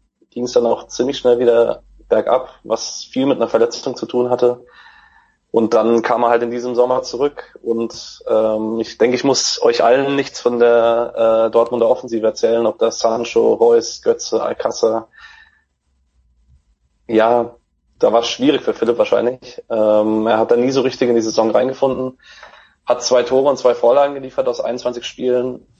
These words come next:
aber konnte sich nicht so nachhaltig beweisen, dass man in Dortmund jetzt weiter mit ihm plant und, ähm, wie wir jetzt auch noch ansprechen werden, stehen die Zeichen da jetzt auf Trennung.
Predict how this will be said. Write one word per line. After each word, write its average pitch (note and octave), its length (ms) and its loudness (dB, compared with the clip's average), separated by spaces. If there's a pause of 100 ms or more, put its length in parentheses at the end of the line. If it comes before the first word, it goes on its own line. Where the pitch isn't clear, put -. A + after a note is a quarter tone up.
(240)
aber A2 720 2 (380)
konnte B2+ 280 0
sich B2 240 -6
nicht C3 260 -8
so C3 180 2
nachhaltig A#2 480 0
beweisen, A2+ 560 -4
dass A2 200 -4
man A2 100 -4
in G#2+ 80 -2
Dortmund A2 300 0
jetzt - 160 -8
weiter A2 200 4
mit A2 140 -2
ihm G#2+ 80 -6
plant A2 300 0
und, G#2+ 420 -6
ähm, G#2+ 480 0
wie A2 160 2
wir A2+ 140 4
jetzt - 120 -2
auch A2+ 140 0
noch G#2+ 100 -2
ansprechen A#2 460 -2
werden, A2 160 4
stehen A2+ 180 -2
die A2 80 -4
Zeichen A#2 320 -2
da A2 120 2
jetzt A2 160 -6
auf - 120 -6
Trennung. A2+ 300 -2